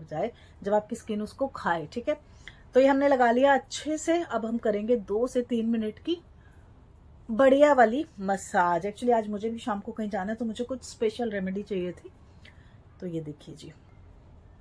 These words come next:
ये देखिए जी, ठीक है जी, ये हमने कर लिया। इसको हमने हटाना नहीं है,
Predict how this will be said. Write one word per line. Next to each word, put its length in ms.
ये 180
देखिए 320
जी, 160
ठीक 160
है 80
जी, 220
ये 160
हमने 260
कर 200
लिया। 300
इसको 280
हमने 340
हटाना 540
नहीं 380
है, 200